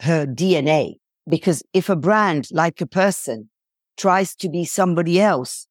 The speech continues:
it just doesn't work. Oscar Wilde used to say,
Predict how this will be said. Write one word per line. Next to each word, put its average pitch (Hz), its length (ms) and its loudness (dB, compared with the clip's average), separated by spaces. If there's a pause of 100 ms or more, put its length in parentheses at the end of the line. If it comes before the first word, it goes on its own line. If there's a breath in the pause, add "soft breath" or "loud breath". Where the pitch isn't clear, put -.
(340)
it 165 100 -2
just - 220 -10
doesn't 196 260 0
work. 202 400 0 (520)
Oscar 180 360 -2
Wilde 165 480 2
used 170 340 -6
to 151 80 -14
say, 190 420 0